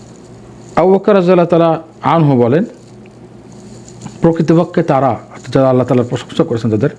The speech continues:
কিছুক্ষণ আমি যে ইশারা করলাম এই আয়াতে, অটল ছিল, কথায় এবং কাজে, শুধু কথায় না, "ইনশাআল্লাহ দেখবো, ঠিক আছে, মসজিদে আসবো আগের মতো", কথায়,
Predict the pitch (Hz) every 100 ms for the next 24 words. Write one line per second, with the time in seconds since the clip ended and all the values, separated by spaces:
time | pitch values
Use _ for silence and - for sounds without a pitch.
0 | - - - 123 135 - 120 110 113 156
1 | 131 113 113 - 117 110 110 170 - -
2 | - - - - - 147 151 156 120 135
3 | 117 - - - 160 165 - 208 208 180
4 | 156 113 - - 170 165 160 175 147 117
5 | - - - - - - - - - -
6 | 190 165 202 185 160 170 151 165 185 170
7 | 165 147 139 147 156 151 151 143 147 143
8 | 143 - - - - - - - - -
9 | - - 151 143 117